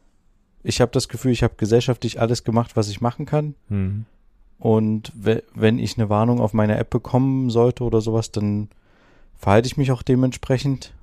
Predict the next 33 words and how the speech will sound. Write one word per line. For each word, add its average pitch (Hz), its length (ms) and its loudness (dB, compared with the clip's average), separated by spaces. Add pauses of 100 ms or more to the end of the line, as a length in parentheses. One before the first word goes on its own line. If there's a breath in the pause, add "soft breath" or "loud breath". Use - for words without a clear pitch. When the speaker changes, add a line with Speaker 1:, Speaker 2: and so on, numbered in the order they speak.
(180)
Speaker 2:
Ja. 110 180 -6
Speaker 1:
dass 101 200 0
ich 104 140 -8
mich - 420 -6 (140)
dann 110 220 2
halt 107 180 -2
irgendwie 107 360 -4
zurückziehe, 117 800 0 (1000 soft breath)
wenn's 107 240 2
die 113 80 0
Möglichkeit 113 640 0
gibt 131 200 -2
oder 104 240 4
gefordert 120 800 -4
ist, - 340 -4
zeige 104 260 0
ich - 100 -10
aktuell 110 360 0
auch 104 180 -2
meine 101 220 0
App, - 340 -6
äh, 104 380 2
vor. 127 560 0 (200)
Speaker 2:
Hm. 92 340 -2 (180 soft breath)
Speaker 1:
Zum - 160 -2
Beispiel 104 260 2
war 104 100 4
ich 95 140 -4
neulich 110 380 2
in 98 120 -2
einem, 98 380 0 (300)
ah, 92 180 2
da 92 80 2